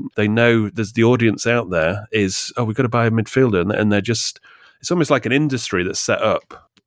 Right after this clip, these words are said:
There's the demand from, you know, the social media audience that, "Oh, we ne-, we wanna buy a midfielder, so we will give you content that basically feeds into your belief." And unfortunately, it's that belief I don't think, uh,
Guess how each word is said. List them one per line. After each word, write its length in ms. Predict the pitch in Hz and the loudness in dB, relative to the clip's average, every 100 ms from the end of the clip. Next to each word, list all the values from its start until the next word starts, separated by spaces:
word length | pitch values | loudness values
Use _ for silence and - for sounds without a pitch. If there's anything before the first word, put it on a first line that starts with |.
| - | -2
There's 280 | 117 104 - | 0 0 -6
the 160 | 117 | -8
demand 580 | 110 120 151 160 156 147 - - | -4 0 2 4 2 0 -4 -8
from, 640 | - 117 104 98 92 95 - - | 0 2 2 0 -2 -6 -16 -2
you 80 | 110 | 0
know, 140 | 95 | 2
the 80 | 90 | 0
social 360 | - 123 - | 0 0 2
media 280 | 120 135 120 | 2 2 4
audience 400 | 107 104 98 - | 2 2 0 0
that, 100 | 110 | -2
"Oh, 80 | 151 | 2
we 140 | 135 | 2
ne-, 100 | 127 | 2
we 160 | 139 131 | 2 0
wanna 220 | 131 135 | 0 0
buy 180 | 117 131 | 2 2
a 80 | 127 | 2
midfielder, 580 | 123 117 143 135 127 - | 2 2 2 4 2 0
so 200 | 120 113 | 0 4
we 160 | 131 | 4
will 120 | 123 | 4
give 220 | 107 113 107 | 4 2 0
you 100 | 98 | -2
content 640 | - 113 101 95 85 - | 0 -2 -2 -2 -4 -2
that 420 | 104 - - - - | -4 -4 -8 -10 -2
basically 400 | 101 - 113 82 | -2 -2 -4 -6
feeds 320 | - 95 87 | 0 0 2
into 260 | 98 90 107 | 0 2 0
your 100 | 98 | 0
belief." 640 | 92 90 113 87 - - - | 0 2 0 -2 -8 -12 -8
And 400 | 92 90 87 - | -6 -4 -6 -8
unfortunately, 800 | 98 92 - 127 - 82 87 - _ _ | -8 -6 0 -2 -2 -6 -6 -8 _ _
it's 380 | - - - - | -10 -8 -8 -8
that 260 | - 95 - | -6 -6 -4
belief 320 | 90 95 - | -4 -2 -2
I 60 | |
don't 200 | 104 104 | -2 -2
think, 320 | - 104 - - | -4 -6 -6 -8
uh, 140 | - | -6